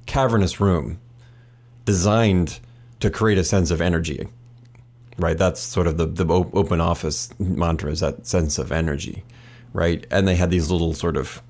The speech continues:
cubicle, so sort of nicely, nicely designed, but these sort of cubicle things where you could go if you wanted quiet. But clearly noise was the default, right?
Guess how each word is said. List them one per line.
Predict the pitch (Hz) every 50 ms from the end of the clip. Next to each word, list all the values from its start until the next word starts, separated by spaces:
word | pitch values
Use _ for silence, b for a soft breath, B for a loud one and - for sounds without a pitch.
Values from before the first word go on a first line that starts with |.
| - -
cubicle, | - - 120 90 98 90 - 95 87 82 82 82 85 - - - - - - - -
so | - - 85
sort | 82 - 87 76
of | -
nicely, | 104 107 104 90 92 87 76 80 87 - -
nicely | 101 113 110 - 95
designed, | 80 82 78 98 90 85 82 78
but | 76
these | 76 78
sort | - 82
of | 80 76
cubicle | - 107 95 82 85 87 78
things | - 82 82 78 73 71
where | 71 69
you | 71
could | - - -
go | - 76 71 71
if | 69 - 85
you | 85 82 78 76 78 - - 80 -
wanted | - 85 80 78 76 -
quiet. | - - 71 69 - - - - B B B B B B B B -
But | - 156 - -
clearly | - - 127 120 107 101 98
noise | 90 90 98 104 104 95 92 87 78 73
was | 82 90 87 80 73 69
the | - 80 78 76 - - - - - - - - - - - - -
default, | 101 95 90 - - 85 - - - - - - - -
right? | - 82 80 78 -